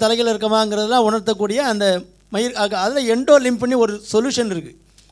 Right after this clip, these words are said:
உள்ள ஒரு லிக்விட் நிக்கும். அந்த லிக்விட் லெவல்லாம் சரியா இருக்கணும். நமக்கு எப்படி கார்லலாம் அந்த ஆயில் பார்க்குறோம், இதெல்லாம் பார்க்குறோம்ல, அந்த மாதிரி லெவல் சரியில்லைன்னா பிரச்சனை வரும் வண்டியில.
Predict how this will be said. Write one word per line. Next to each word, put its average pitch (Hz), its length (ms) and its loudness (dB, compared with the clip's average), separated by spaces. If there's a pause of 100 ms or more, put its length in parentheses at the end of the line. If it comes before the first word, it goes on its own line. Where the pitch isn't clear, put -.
(120)
உள்ள 233 100 -2 (100)
ஒரு 208 140 0
லிக்விட் 226 300 -4
நிக்கும். 156 240 -10 (840)
அந்த 262 140 4 (120)
லிக்விட் 262 360 0
லெவல்லாம் 254 440 2
சரியா 247 240 2
இருக்கணும். 180 280 -4 (300)
நமக்கு 208 240 -2 (120)
எப்படி 214 260 -4
கார்லலாம் 254 600 0
அந்த 220 100 -6 (460)
ஆயில் 240 320 -2
பார்க்குறோம், 220 400 0
இதெல்லாம் 220 260 -2
பார்க்குறோம்ல, 214 400 0 (160)
அந்த 185 160 -6
மாதிரி 240 160 -2 (240)
லெவல் 240 300 0
சரியில்லைன்னா 247 480 -2
பிரச்சனை 226 280 -4
வரும் 151 300 -8
வண்டியில. 170 280 -8